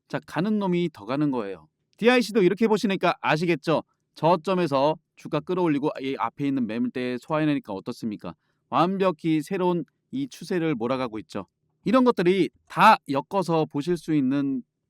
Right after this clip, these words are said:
부분이라는 겁니다. 한라캐스트도 말씀드렸고 십일월 이십칠 일에 디아이씨를 칠천삼백 원에 땅땅 들여놨던 이유도 그런 겁니다. 감속기 국산화 성공 이슈도 있겠지만 이 위치를 보세요.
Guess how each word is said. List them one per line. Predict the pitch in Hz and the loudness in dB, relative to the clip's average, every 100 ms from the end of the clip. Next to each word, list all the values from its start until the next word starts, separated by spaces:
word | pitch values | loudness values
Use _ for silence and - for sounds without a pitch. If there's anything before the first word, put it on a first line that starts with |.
| _ | _
부분이라는 | - 127 165 165 156 139 | -10 -4 -2 0 -2 -2
겁니다. | 107 120 87 90 | -4 -8 -8 -10
한라캐스트도 | 143 143 147 123 - 127 127 127 120 | -8 -6 -8 -12 -10 -8 -6 -8 -8
말씀드렸고 | 98 101 - 110 107 104 110 _ _ _ | -8 -8 -6 -6 -6 -8 -10 _ _ _
십일월 | - 165 175 156 | -14 -4 -4 -4
이십칠 | 131 135 135 - 147 | -6 -8 -12 -10 -6
일에 | 135 131 127 _ _ | -4 -4 -6 _ _
디아이씨를 | - 147 160 143 135 117 127 | -8 -4 -2 -2 -4 -8 -8
칠천삼백 | - 170 - 156 135 156 151 | -6 -8 -6 -6 -4 -4 -2
원에 | 143 135 _ _ - | -4 -6 _ _ -8
땅땅 | 175 170 175 165 - _ _ | -6 -4 -2 -2 -4 _ _
들여놨던 | - 170 170 156 165 | -4 0 0 0 -2
이유도 | 131 127 127 151 120 - | 0 0 0 -2 -4 -6
그런 | - 170 | -6 -4
겁니다. | 196 151 95 82 _ _ _ _ | -2 -4 -6 -12 _ _ _ _
감속기 | - 220 220 226 - 202 202 | 2 2 4 2 0 0 0
국산화 | 175 156 - 185 175 170 _ _ _ | 0 -4 -4 0 0 0 _ _ _
성공 | - 233 233 180 | -4 0 2 2
이슈도 | 143 196 - 220 170 | 0 -4 -4 -2 0
있겠지만 | 147 - 139 151 143 123 | 0 0 -4 -2 -2 0
이 | 151 117 | -2 -4
위치를 | 120 156 - 165 165 156 | -6 -10 -8 -4 -2 -2
보세요. | 123 104 135 85 82 | -6 -8 -8 -8 -12